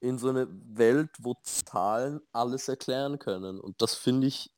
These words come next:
schon sau interessant. Aber dazu musst du halt wirklich einen guten Lehrer haben. Und das ist, glaub ich,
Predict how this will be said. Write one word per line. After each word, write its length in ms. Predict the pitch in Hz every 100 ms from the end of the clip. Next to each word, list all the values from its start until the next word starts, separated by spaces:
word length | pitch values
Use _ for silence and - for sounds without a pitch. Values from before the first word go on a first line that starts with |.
| _ _ _ _ -
schon 440 | 120 143 185 156 - _
sau 440 | - - - - 127
interessant. 680 | 139 - 123 - 92 110 -
Aber 120 | 104
dazu 300 | 113 113 120
musst 300 | 117 123 -
du 120 | 120
halt 280 | 117 107 _ -
wirklich 360 | 113 147 135
einen 140 | 131 120
guten 260 | - - 113
Lehrer 300 | 113 117 92
haben. 140 | 90 95
Und 100 | 101
das 160 | 98
ist, 120 | -
glaub 140 | 120 110
ich, 140 | 110